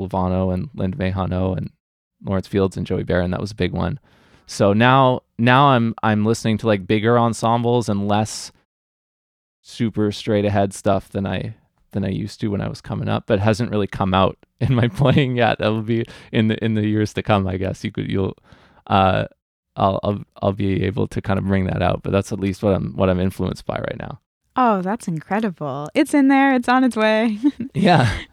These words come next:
Speaker 2: We all feel like that. We all feel like there's something on its way. <laughs>
Speaker 1: Yeah.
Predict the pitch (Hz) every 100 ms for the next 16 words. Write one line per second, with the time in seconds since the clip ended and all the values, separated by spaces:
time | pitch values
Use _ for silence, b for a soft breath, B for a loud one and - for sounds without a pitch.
0 | _ 240 240 233 233 208 202 190 208 180
1 | 180 196 - 226 202 - 185 180 180 185
2 | 196 190 190 190 185 190 185 175 226 233
3 | 202 B - _ _ _ _ 143 156 131
4 | 104